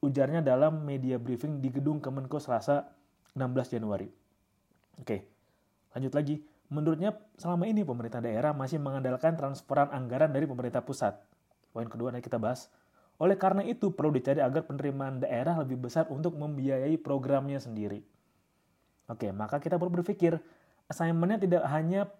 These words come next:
memberikan transfer ke daerah, tapi bagaimana mendukung daerah meningkatkan pendapatan daerahnya. Namun ia menekankan, tidak semua sektor hiburan dikenakan tarif pajak empat puluh sampai tujuh puluh lima persen.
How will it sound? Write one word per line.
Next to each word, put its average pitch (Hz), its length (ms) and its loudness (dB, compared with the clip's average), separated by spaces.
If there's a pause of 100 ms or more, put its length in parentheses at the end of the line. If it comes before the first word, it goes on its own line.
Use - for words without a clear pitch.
(140)
memberikan 160 580 2
transfer 160 380 -4
ke 156 80 0
daerah, 135 400 2
tapi 151 240 0
bagaimana 135 400 -2
mendukung 147 320 0
daerah 147 240 4
meningkatkan 147 480 -2
pendapatan 127 480 -2
daerahnya. 113 420 -2 (800)
Namun 175 160 4
ia 180 80 4
menekankan, 120 560 0
tidak 170 240 4
semua 170 240 0
sektor 156 240 -2
hiburan 151 400 2
dikenakan 147 480 -2
tarif 151 320 -2
pajak 147 400 -2
empat 156 320 -2
puluh 180 160 0
sampai 170 400 0
tujuh 180 320 -2
puluh 165 160 0
lima 151 160 -2
persen. 101 320 -2